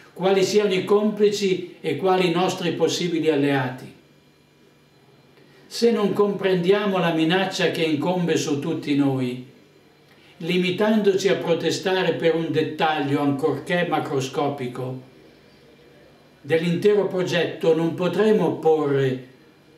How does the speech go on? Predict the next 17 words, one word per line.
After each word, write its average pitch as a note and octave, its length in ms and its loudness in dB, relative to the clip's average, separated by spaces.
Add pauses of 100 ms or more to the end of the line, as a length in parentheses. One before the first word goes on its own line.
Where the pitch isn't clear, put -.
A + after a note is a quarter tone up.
(200)
una D3+ 340 -2
resistenza D3 840 -2
forte D#3 500 -2
e C3+ 40 2
coraggiosa. B2+ 800 -4 (1300)
Una D#3+ 220 -2
resistenza E3 1080 0 (460)
che D#3 120 -10
deve D#3+ 200 2
essere E3+ 320 0
fondata D#3 680 0
non G#3 280 0
sulla E3 280 0
semplice E3 640 0
richiesta D#3 600 -2
di C#3 160 -2
libertà, C3+ 640 -2